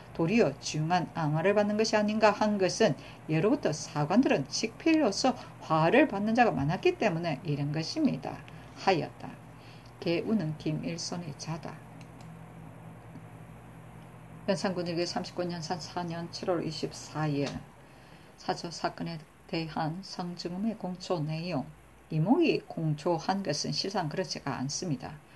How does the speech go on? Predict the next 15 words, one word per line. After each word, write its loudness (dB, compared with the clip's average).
이목이 -2
일손의 -2
사초가 -2
너희 -4
방에 -4
있느냐고 -2
묻기에, 0
신은 -6
대답하기를, -2
"내 2
방에 6
나누어 2
있다"고 0
하였을 -2
뿐 4